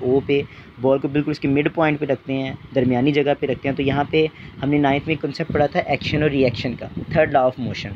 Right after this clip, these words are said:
बेटा न्यूटन third law of motion में हमने पढ़ा था कि every action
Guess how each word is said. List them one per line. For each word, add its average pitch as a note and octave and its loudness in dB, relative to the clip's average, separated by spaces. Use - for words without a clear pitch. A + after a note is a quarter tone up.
बेटा C#3+ 0
न्यूटन D#3+ 0
third D#3+ 0
law E3+ 4
of F3 4
motion E3+ -6
में E3+ -2
हमने D3 0
पढ़ा D3 0
था D#3+ -2
कि E3 -2
every D3 2
action E3+ -8